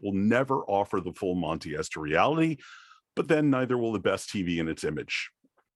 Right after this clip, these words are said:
The big thing with phones is that you have a representation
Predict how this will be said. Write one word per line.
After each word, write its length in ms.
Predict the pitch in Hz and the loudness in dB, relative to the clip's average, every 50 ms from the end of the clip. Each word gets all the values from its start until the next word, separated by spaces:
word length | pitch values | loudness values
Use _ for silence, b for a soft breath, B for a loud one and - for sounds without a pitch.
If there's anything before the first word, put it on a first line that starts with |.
| _ _ _ - | _ _ _ -10
The 220 | 113 95 98 117 | -4 0 0 0
big 320 | 98 90 - 156 190 180 - | 0 0 0 0 0 0 -2
thing 280 | - - 147 143 139 | -2 0 2 2 2
with 140 | 135 139 131 | 2 0 -2
phones 400 | - - 110 98 101 104 92 - | -2 -2 -2 0 0 0 -2 -2
is 140 | 107 95 - | -4 -4 -2
that 140 | - 92 92 | -2 -2 0
you 160 | 78 90 92 | 0 0 0
have 220 | 90 90 90 87 95 | 2 2 0 0 0
a 40 | |
representation 960 | 90 90 87 87 - 95 87 78 85 85 - - 90 82 - - - 90 87 | 0 2 0 0 0 -2 -6 -6 -8 -8 -6 -4 -4 -4 -4 -4 -4 -4 -4